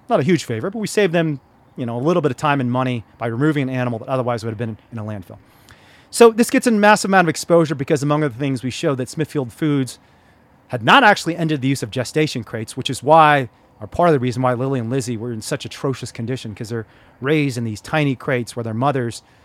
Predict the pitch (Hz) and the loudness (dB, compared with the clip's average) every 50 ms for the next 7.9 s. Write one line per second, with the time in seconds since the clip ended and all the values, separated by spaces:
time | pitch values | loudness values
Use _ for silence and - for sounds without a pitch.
0 | _ _ _ _ _ _ _ _ _ _ - 131 127 - - - - 135 131 127 | _ _ _ _ _ _ _ _ _ _ -2 -2 -2 -2 -4 -6 -4 -2 -2 -2
1 | 123 117 107 - _ _ _ _ _ _ _ _ _ _ _ _ _ _ _ - | -2 -4 -6 -10 _ _ _ _ _ _ _ _ _ _ _ _ _ _ _ -14
2 | - - 240 277 330 - - 147 139 123 120 117 127 147 156 156 147 135 123 113 | -6 -2 -2 0 0 0 -2 -2 -2 -2 -2 -2 -2 0 2 2 0 0 -2 -4
3 | - - - - - 120 120 127 147 180 226 254 233 - - _ _ _ _ _ | -8 -10 -10 -8 -6 -2 0 2 4 4 4 2 0 -4 -12 _ _ _ _ _
4 | - 143 127 - - 131 127 131 139 151 156 147 120 123 117 117 127 143 165 202 | -6 -6 -6 -4 -4 -2 0 0 0 0 0 -2 -4 -4 -4 -2 -2 -2 0 0
5 | 247 262 - _ _ _ _ - 117 131 156 123 117 - - - - _ _ _ | -2 -2 -4 _ _ _ _ -10 -8 -8 -6 -6 -8 -12 -14 -20 -20 _ _ _
6 | _ _ _ _ _ _ _ _ _ - 135 - 135 202 302 349 311 202 156 - | _ _ _ _ _ _ _ _ _ -18 -12 -4 0 2 2 4 4 2 0 -2
7 | - 185 151 139 120 - - 113 - - 104 101 107 110 107 104 104 113 | -4 -4 -2 -2 -4 -6 -10 -12 -12 -12 -12 -12 -10 -10 -10 -10 -12 -8